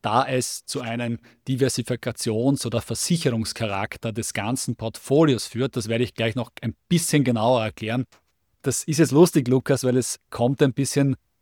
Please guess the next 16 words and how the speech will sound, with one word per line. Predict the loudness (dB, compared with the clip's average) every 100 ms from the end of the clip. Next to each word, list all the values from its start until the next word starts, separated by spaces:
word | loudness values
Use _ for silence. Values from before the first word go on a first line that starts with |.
| _
so | -8 0 2 2
aus | 0 0
der | 0
gleichen | 2 2 2 0
Ecke | -2 -2 -2 0
wie | 0
die | -2
Empfehlung | -4 -2 -2 -2
von | -2 -4
BlackRock. | -4 -4 -4 -4 -8 -4 -4 -4
Auch | -8 -6
BlackRock | -8 -4 -4 -4
hat | -6 -6
ja | -6
nicht | -6 -8 -8
unlängst | -8 -6 -6 -6 -10 -16